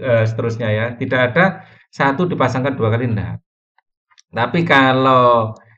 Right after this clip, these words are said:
yang kodomennya dipasangkan dua kali, enggak apa-apa. Ya. Kemudian diagram panah. Ya, sama dengan ini, cuman kita rubah menjadi diagram panah gitu aja ya.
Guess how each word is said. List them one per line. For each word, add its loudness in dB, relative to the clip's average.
yang 0
kodomennya 2
dipasangkan -2
dua 2
kali, -2
enggak -4
apa-apa. -10
Ya. 0
Kemudian 4
diagram 2
panah. -4
Ya, -4
sama 2
dengan 0
ini, 0
cuman 0
kita 0
rubah -2
menjadi 0
diagram -2
panah -2
gitu -4
aja 0
ya. 4